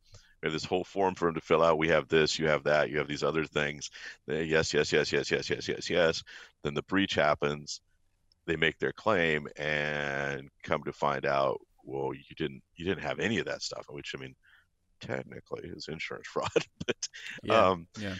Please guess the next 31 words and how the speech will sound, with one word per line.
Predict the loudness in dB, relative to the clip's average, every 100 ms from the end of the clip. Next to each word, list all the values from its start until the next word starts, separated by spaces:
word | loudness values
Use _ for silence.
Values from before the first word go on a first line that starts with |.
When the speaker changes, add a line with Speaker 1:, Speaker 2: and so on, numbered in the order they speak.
| 4
Speaker 1:
we're | 6
not | 8
gonna | 6 4
get | 8
technical | 8 8 6 4
with | 6 8
it, | 8
but, | 6
you | 8
know, | 10 8
you | 8
know, | 6 6
so, | 4 4 4
so | 0 2
there's, | 2 0 -4 -2
there's | 2
also | 4 4 2
some | 2 2 2
of | 4
that | 2 2 -4
going | -6 -6
on, | -6 -8 -4
right? | -2 0
Where, | -2 -2 -2 -8 -20 -20 -20 _ _
you | -2
know, | 2 0 -2
in, | -6
in | -4 -2
the | -2
rush | 0 4 4 2
to, | -4